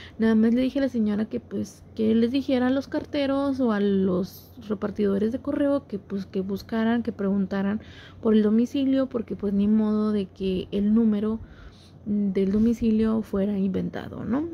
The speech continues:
Entonces, eso fue lo que le dije, "No, que sí que vamos a poner más intención y que no sé qué, chalala". Salimos,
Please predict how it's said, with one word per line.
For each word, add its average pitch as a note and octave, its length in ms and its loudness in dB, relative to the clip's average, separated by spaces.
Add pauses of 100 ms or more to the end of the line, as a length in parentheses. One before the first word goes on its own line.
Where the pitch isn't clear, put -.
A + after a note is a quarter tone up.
(100)
Entonces, F#3+ 640 -2
eso G3+ 200 -6
fue G#3 120 0
lo G3+ 120 0
que - 100 -6
le A3 160 0
dije, D4 420 -2 (400)
"No, A3+ 180 0
que A#3 120 -2
sí A#3 120 -6
que A#3+ 100 -2
vamos A3 240 0
a A#3 60 -4
poner G3+ 220 -2
más G3 240 -2
intención B3+ 600 -2
y C4 60 0
que G#3+ 120 -4
no F#3+ 140 -2
sé G3 280 -6
qué, D4+ 300 -4
chalala". A#3 600 -2
Salimos, D#4+ 720 0